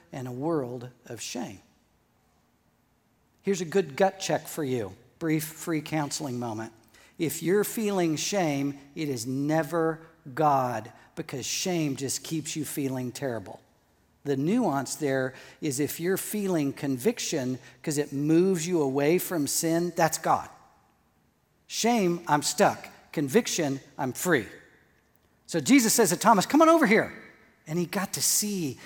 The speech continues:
and he got to touch because Jesus is personal and near.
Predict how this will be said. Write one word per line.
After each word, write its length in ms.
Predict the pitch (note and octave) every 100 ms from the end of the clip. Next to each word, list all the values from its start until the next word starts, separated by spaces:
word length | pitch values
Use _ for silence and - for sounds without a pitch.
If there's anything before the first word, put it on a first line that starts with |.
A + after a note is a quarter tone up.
| -
and 120 | - E3
he 60 |
got 280 | C#3+ F#3 -
to 100 | D#3
touch 760 | - - G#3+ E3+ C3 - - - - - -
because 300 | - E3 B2+
Jesus 540 | B2+ A3 A3+ F#3 -
is 200 | E3+ -
personal 760 | - - G#3+ G3+ - E3 C3+ - - -
and 340 | D#3+ D3 D3
near. 600 | E3 F3+ F3 D3+ A2+ F#2